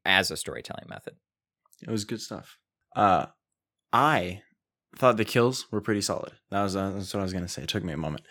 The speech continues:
Speaker 1: Mm-hmm.
Speaker 2: There was the kill where he's, like, hanging from the knife, and I was like, "Ah, I don't know about that one." I de-, definitely couldn't support my weight, and he doesn't look too much smaller than me.
Speaker 1: <laughs> Yeah.
Speaker 2: Um, <laughs>
Speaker 1: That was, you know, and the thing is, I like the idea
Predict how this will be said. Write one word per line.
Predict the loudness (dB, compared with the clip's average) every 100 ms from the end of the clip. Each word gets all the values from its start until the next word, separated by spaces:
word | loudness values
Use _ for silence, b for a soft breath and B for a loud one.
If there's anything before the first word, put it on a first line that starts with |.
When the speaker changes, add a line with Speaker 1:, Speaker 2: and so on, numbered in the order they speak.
| -14
Speaker 1:
Mm-hmm. | -10 -10 -12 -4 4
Speaker 2:
There | 6
was | 8 6 4
the |
kill | 4 6 8 8
where | 6
he's, | 4 4
like, | 2
hanging | 4 4 4 2
from | 0
the | 0
knife, | 0 -2 -4
and | -4
I | -4
was | -2
like, | -2 2
"Ah, | 4 4 2 2
I | 4
don't | 4
know | 4 6
about | 6
that | 6 4
one." | -2 -10 B B B B B
I | 2
de-, | 4 6
definitely | 4 4 2 0
couldn't | 0 -2
support | 0 2
my | 4 2
weight, | 2 -2 -4
and | -2
he | 0
doesn't | 2 2 0
look | -2
too | 0 -2
much | -2 -4
smaller | -4 -2
than | 0 0
me. | 2
Speaker 1:
<laughs> | 4
Yeah. | 8 8 10 8 6
Speaker 2:
Um, | -2 -6 B B B 4
<laughs> | 6
Speaker 1:
That | 8 8
was, | 6 4 0 -8 -10
you | 0 6
know, | 8
and | 6 0 2
the | 2
thing | 4 2 0 0
is, | -2 -2 _ _ b b b b b
I | 6
like | 6 8 6 6 2
the | 6
idea | 8 6 -2 0 0